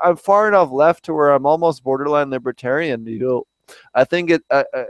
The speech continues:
when it comes to personal intake, you know, that's your own responsibility to decide what you put in your own body.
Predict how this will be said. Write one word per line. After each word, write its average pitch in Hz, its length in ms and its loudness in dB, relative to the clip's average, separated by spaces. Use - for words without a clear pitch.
when 147 200 -4
it 151 100 -4
comes 151 260 -2
to 160 100 -10
personal 143 540 0
intake, 143 540 -2
you 139 80 -10
know, 131 160 0
that's 151 220 0
your 135 140 0
own 151 140 0
responsibility 139 1000 0
to 117 120 -10
decide 123 360 -2
what 120 260 -2
you 147 80 -4
put 151 180 -6
in 139 100 -8
your 127 160 -2
own 117 100 -2
body. 127 420 2